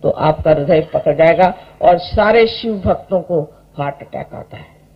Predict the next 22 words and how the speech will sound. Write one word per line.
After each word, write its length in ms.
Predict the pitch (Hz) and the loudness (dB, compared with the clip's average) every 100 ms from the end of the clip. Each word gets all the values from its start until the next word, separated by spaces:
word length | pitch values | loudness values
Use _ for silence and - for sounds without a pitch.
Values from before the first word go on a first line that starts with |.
| _ _ _ - _ _ _ _ _ _ _ _ _ _ _ _ _ _ _ _ _ _ _ - | _ _ _ -20 _ _ _ _ _ _ _ _ _ _ _ _ _ _ _ _ _ _ _ -6
उसी 240 | 220 330 | -2 0
तरह 240 | 320 339 330 | 2 4 2
इस 160 | 320 220 | 0 -8
गुरु 180 | 269 339 | -12 -4
तत्व 360 | 330 - 294 | -2 -2 -4
को 180 | 571 269 | -2 -2
जो 160 | - 220 | -2 -2
लोग, 220 | 202 180 _ _ _ - | -4 -6 _ _ _ -6
अ, 120 | 175 175 165 147 147 - | 0 2 2 -2 -4 -6
महाराष्ट्र 440 | 180 233 269 285 | -4 -4 -4 0
में 120 | 285 269 | 0 2
बहुत 280 | 254 233 | 0 0
है, 180 | 180 147 | -2 -6
यहाँ 240 | 151 196 190 | -6 -6 -2
जरा 160 | 190 | -2
कम 320 | 202 208 196 | -2 -2 -4
है 160 | 156 117 - 165 | -6 -10 -16 -12
गुरु 140 | 165 | -10
तत्व, 380 | 156 143 - 110 _ - - - | -6 -6 -8 -20 _ -20 -20 -8
उसको 300 | - - 269 | -6 2 2
जब 200 | 262 247 | 4 0
वो 240 | 220 202 | -2 -4